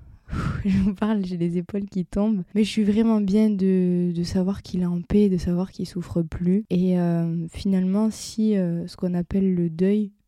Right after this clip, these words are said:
n'était pas juste une libération. Souvent, en fait, le deuil, ça part, je pense, d'une séparation de nous vis-à-vis de quelque chose d'autre. Donc ça peut être, euh, comme je disais, une personne, un animal, euh, une situation. Et, euh, finalement, cette séparation, elle est douloureuse.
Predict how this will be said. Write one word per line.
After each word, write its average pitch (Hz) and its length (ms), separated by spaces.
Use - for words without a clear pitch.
n'était 180 260
pas 190 180
juste 190 380
une 170 380
libération. 170 640
Souvent, 220 260
en 208 80
fait, 220 240
le 196 160
deuil, 208 240
ça 185 140
part, 190 240
je 185 100
pense, 196 300
d'une 185 240
séparation 190 760
de 190 300
nous 196 240
vis-à-vis 185 380
de 180 100
quelque 175 300
chose 175 260
d'autre. - 380
Donc 180 140
ça 185 120
peut 170 140
être, - 240
euh, 175 220
comme 185 200
je 175 60
disais, 180 400
une 190 140
personne, 190 420
un 180 80
animal, 175 580
euh, 165 140
une 180 100
situation. 180 640
Et, 185 280
euh, 175 200
finalement, 185 440
cette 196 200
séparation, 170 480
elle 196 100
est 170 60
douloureuse. 170 540